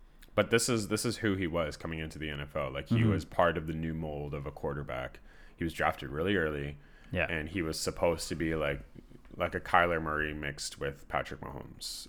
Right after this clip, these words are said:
Speaker 1: slash Josh Allen. Like, he was that player, and he just hasn't been that so far this season. We're now in his second season, uh, with Chicago. Like, we just haven't seen that at all, and
Speaker 2: Yeah.
Speaker 1: that's just their offense now that we're realizing. And now
Speaker 2: Yeah.
Speaker 1: that they're kind of giving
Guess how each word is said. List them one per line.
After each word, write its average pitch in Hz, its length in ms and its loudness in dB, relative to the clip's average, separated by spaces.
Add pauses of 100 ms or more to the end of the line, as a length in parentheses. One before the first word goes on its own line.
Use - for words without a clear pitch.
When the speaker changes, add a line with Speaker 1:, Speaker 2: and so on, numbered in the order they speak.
Speaker 1:
slash - 460 -4
Josh - 260 -6
Allen. - 320 -8 (360)
Like, 87 160 -2
he 98 120 0
was 82 160 -2
that 73 340 0
player, 82 380 0 (340)
and 90 100 -2
he 90 60 2
just 92 180 -2
hasn't 87 520 4
been 95 240 0
that 73 320 -2
so 85 240 0
far 82 380 4
this 76 180 -6
season. 80 340 -4
We're 76 80 -4
now 80 160 0
in 80 80 -4
his 73 140 -6
second 78 320 -2
season, 78 480 -4 (640)
uh, 78 440 2 (320)
with 85 320 -2
Chicago. 80 520 0
Like, 73 240 -10
we 78 120 -2
just 73 180 -6
haven't 71 380 2
seen 92 200 -4
that 67 160 -6
at 69 120 -4
all, - 300 -4
and 73 140 -6
Speaker 2:
Yeah. 90 80 2
Speaker 1:
that's 87 200 0
just 82 200 -4
their 73 140 4
offense 73 640 2
now 73 300 -2
that 71 140 -2
we're 73 100 -4
realizing. 71 500 -4
And 82 120 -6
now 87 80 2
Speaker 2:
Yeah. 92 80 2
Speaker 1:
that 85 100 -2
they're 82 160 0
kind 87 200 -2
of 78 120 -8
giving 85 480 -2